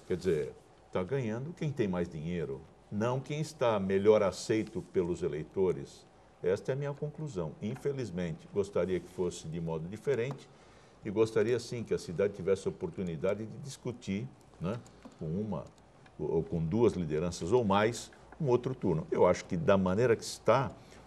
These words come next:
o processo democrático sai fragilizado. A representação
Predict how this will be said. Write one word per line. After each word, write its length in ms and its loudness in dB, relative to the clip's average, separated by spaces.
o 100 0
processo 1000 4
democrático 880 4
sai 240 4
fragilizado. 720 2
A 60 8
representação 1040 4